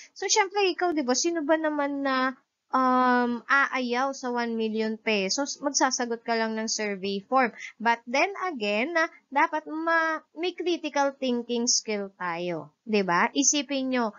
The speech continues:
"Aba, masyado namang ano to, um, imposible." Sasagot ka lang ng survey form, tas magkakaroon ka na ng,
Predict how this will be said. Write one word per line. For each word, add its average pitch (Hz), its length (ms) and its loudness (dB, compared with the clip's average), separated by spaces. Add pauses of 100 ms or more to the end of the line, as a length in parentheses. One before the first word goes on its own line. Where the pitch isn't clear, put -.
(320)
"Aba, 277 320 2
masyado 285 560 0
namang 262 480 0
ano 233 320 2
to, 269 200 2 (600)
um, 226 640 4
imposible." 202 1040 -2 (160)
Sasagot 233 560 -2
ka 240 80 2
lang 226 240 0
ng 226 100 0
survey 196 540 0
form, 285 240 -4
tas 254 160 -6
magkakaroon 196 800 -2
ka 196 80 -4
na 190 160 -4
ng, 185 400 -4